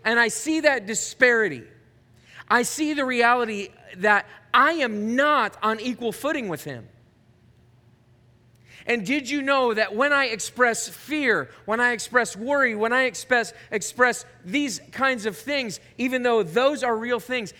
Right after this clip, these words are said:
it's really saying this to God, "God, I don't like the way that you're doing this." "I could do this better. I could make this a better situation. You should not have allowed this to take place." It's saying, "God,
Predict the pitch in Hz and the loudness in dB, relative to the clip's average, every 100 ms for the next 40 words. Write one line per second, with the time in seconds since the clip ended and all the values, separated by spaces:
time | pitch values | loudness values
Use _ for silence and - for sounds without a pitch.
0 | - 233 190 208 285 320 330 - 277 277 | -4 -4 -2 -2 0 0 -2 -2 0 0
1 | 269 247 233 226 - 208 226 208 160 - | 0 -2 -2 -4 -4 0 4 4 2 -6
2 | - - - 240 247 254 - - 202 160 | -20 -8 2 4 4 2 0 2 2 0
3 | - 233 233 220 214 208 214 196 196 185 | -6 0 0 2 0 2 -2 0 -2 -4
4 | - 180 165 160 143 123 - - - _ | -6 -6 -4 -6 -8 -10 -14 -18 -20 _
5 | _ - - - 220 254 262 196 175 214 | _ -20 -4 2 4 2 -2 -6 -6 -4
6 | 202 196 160 170 139 107 - - - - | -4 -4 -2 -2 -4 -10 -20 -20 -8 4
7 | 214 277 - 277 214 226 226 233 - 170 | 6 6 2 -4 -2 -2 -2 -8 -8 0
8 | 196 190 180 190 - 190 190 170 135 - | 0 0 -4 -8 -6 -6 -4 -6 -14 -18
9 | - 214 247 240 175 180 214 247 277 269 | -10 -6 -4 -4 -6 -4 0 2 2 0
10 | 240 214 208 202 196 190 - 170 - 170 | 0 2 2 -2 -6 -8 -8 -6 -4 -6
11 | 131 - - 247 277 - 262 233 190 233 | -6 -12 -4 -2 -2 0 0 0 2 4
12 | 220 | 4